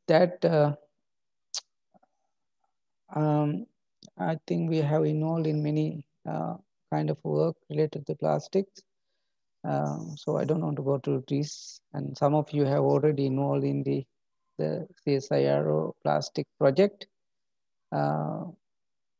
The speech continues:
which actually we are analyzing these days, at these days, so we, which I would be able to share with you some of the findings. Uh, I think some of you already joined as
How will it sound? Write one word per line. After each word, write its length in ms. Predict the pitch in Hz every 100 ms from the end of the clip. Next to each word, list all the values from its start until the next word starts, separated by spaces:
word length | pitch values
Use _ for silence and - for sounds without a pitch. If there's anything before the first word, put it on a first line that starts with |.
| _
which 240 | 151 151
actually 320 | 127 - 147 143
we 140 | 143
are 120 | 139
analyzing 500 | 135 143 156 151 151
these 220 | 143 139
days, 300 | - 143 139
at 140 | 143 139
these 200 | 147 -
days, 260 | 151 156 -
so 80 |
we, 180 | 147 139 139 147 143 139
which 200 | 147 -
I 100 | 71
would 220 | 73 73 131
be 120 | 135
able 200 | 135 143
to 100 | 139
share 280 | - 139 135
with 220 | 135 -
you 160 | 143
some 180 | 147 143
of 140 | 151 147
the 80 |
findings. 760 | 143 139 135 160 240 262 - - _ _ 143
Uh, 260 | 151 - - - _ _ _
I 100 | -
think 200 | - - -
some 840 | 185 - - - - - 160 160
of 160 | 156 156
you 340 | 156 151 165 - _ _ _ _
already 360 | 147 156 151 139
joined 320 | - 151 147 143
as 180 | 139